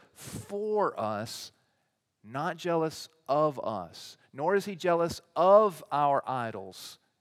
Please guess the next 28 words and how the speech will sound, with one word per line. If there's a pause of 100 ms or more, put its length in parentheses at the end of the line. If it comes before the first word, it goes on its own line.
(140)
and
the
worship
they
receive.
He's
jealous (280)
for
us.
What
on
earth (180)
does
this
mean? (240)
It
means
that
he (400)
is
one
with
a
fierce
commitment
for
the
good